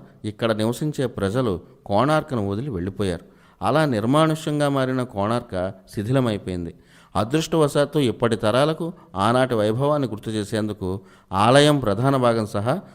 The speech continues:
కొంత ప్రాంగణం మాత్రమే మిగిలింది. భవిష్య పురాణం, బ్రహ్మ పురాణాల్లో ఆదిత్యుడిని కోణవల్లభ,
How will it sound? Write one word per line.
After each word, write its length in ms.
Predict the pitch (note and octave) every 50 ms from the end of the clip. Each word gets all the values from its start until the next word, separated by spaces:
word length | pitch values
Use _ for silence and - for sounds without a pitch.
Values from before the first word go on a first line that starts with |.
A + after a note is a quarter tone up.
| - - -
కొంత 200 | C#3 C#3+ D3 D3+
ప్రాంగణం 560 | D3+ C#3 C3 B2 A#2+ B2 C3 C3 C#3 C3+ B2+
మాత్రమే 380 | A#2 A2+ A2 - B2+ C3+ D3+ D#3
మిగిలింది. 480 | B2 F#2 F2 F#2+ F#2+ F2+ F2+ F2 - - - _ -
భవిష్య 360 | F#2+ A2 B2+ D#3+ D#3+ - F#3
పురాణం, 480 | E3+ D#3+ D#3 D3 C#3+ C#3+ C#3+ C#3+ D3 C3
బ్రహ్మ 220 | G2+ G2+ G#2+ B2
పురాణాల్లో 720 | C3 C3 B2+ A#2+ A#2+ A#2 A#2 A2 G#2+ G#2+ G#2+ G#2 G#2 G#2+ G#2+ - - - _ F2
ఆదిత్యుడిని 720 | E2+ G2 B2 C3 C#3+ C#3 - D3+ C3+ A#2+ G#2+ G2+ A2 A#2
కోణవల్లభ, 880 | A2+ - G2+ G2+ A2+ C3 C3 B2+ A#2+ A#2 A2+ G#2+ A2 A2+ A2 A2+ A2+